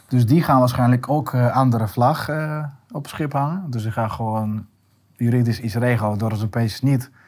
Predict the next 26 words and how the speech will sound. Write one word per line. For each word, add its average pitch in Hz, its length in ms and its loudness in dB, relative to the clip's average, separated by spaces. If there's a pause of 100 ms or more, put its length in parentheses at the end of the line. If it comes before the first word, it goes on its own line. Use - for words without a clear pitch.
(260)
Griekse 107 640 -4 (380)
schepen 117 380 -4
zijn, 104 240 0
maar 101 320 -2
Russische 120 280 -6
schepen. 131 440 -4 (480)
Dus 98 120 -8
dat 101 80 -4
is - 60 -12
één, 131 300 0
dus 101 260 -4
verzekeraars 120 680 -2
gaan 120 160 -4
onder 117 200 0
lijden. 113 500 -2
Ehm, 113 240 -8 (140)
eh, - 720 -20 (180)
uiteindelijk 123 440 0
ga 117 120 0
je 113 60 2
dat, 113 180 -4 (640)
olie 147 240 2
gaat 120 200 0
gewoon 110 200 -2
alsnog, 120 440 -2
eh, 110 440 2